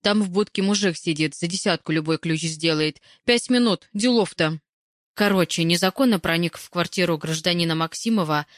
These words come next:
и совершил хищение принадлежащих ему долларов С Ш А в сумме две тысячи девятьсот этих самых долларов. «Так?» Не выдержав, вмешался Сидоров.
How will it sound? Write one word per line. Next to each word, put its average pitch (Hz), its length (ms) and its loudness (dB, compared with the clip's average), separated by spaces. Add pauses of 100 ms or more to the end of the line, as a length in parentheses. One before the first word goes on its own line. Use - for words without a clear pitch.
(200)
и 185 80 0
совершил 190 580 -2
хищение 196 560 0
принадлежащих 160 920 -4
ему 156 320 -4
долларов 156 500 -4
С - 160 -8
Ш - 180 -4
А 147 220 0 (320)
в - 60 -16
сумме 208 340 2
две 156 340 0
тысячи 180 460 -2
девятьсот 156 500 -4
этих 160 260 -2
самых 131 520 -4
долларов. 147 600 -2 (420)
«Так?» - 340 -2 (480)
Не 180 200 4
выдержав, 165 680 0
вмешался 160 540 -2
Сидоров. 143 640 -4